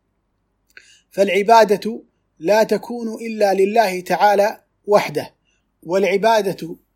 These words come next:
تجمع كل ما يحبه الله تعالى من الأقوال والأفعال الظاهرة والباطنة، كالدعاء والصلاة والتوكل والصدقة وتلاوة القرآن وذكر الله وإعانة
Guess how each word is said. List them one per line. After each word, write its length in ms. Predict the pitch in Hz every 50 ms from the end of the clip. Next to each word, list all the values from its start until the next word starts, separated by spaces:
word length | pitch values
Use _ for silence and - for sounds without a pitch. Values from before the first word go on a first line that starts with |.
| _
تجمع 460 | _ 220 220 208 190 208 202 185 175 190
كل 340 | - - 240 247 233 226
ما 180 | 214 208 214 214
يحبه 540 | 202 196 180 - - 226 202 190 196 180 175
الله 400 | 190 196 208 220 196 165 180 175
تعالى 560 | - 190 185 175 202 202 185 170 151 - - _ _ _
من 180 | - 180 202 202
الأقوال 760 | 196 196 190 196 190 - - 185 202 214 220 214 202 196 185
والأفعال 680 | 190 190 190 202 196 165 - 165 160 196 214 214 202 190
الظاهرة 640 | 180 165 165 185 190 190 180 156 196 220 214 190 - -
والباطنة، 800 | 196 202 196 196 180 202 196 190 175 - 202 190 165 - - _ _ _ _ _ _ _ _ _ _ _ _
كالدعاء 680 | - 190 180 160 170 185 180 175 208 220 214 208 202 202
والصلاة 720 | 196 190 175 - - - 190 196 202 196 160 - - _ _ _ _ _ _
والتوكل 840 | - 170 175 180 _ _ - 190 208 226 - - _ - 208 202 196
والصدقة 760 | 196 190 175 - - - 214 196 190 180 - - 143 - _ _ _ _ _ _ _ _ _
وتلاوة 580 | 160 175 170 - 185 190 214 220 220 208 202 190 -
القرآن 680 | 185 185 - - 190 190 185 202 208 202 185 160 139 - _ _ _ _ _ _ _ _
وذكر 420 | 160 170 180 196 233 208 - 208
الله 560 | 202 202 196 202 202 208 214 202 165 165 185
وإعانة 640 | 180 202 226 208 196 180 165 214 220 214 202 202 185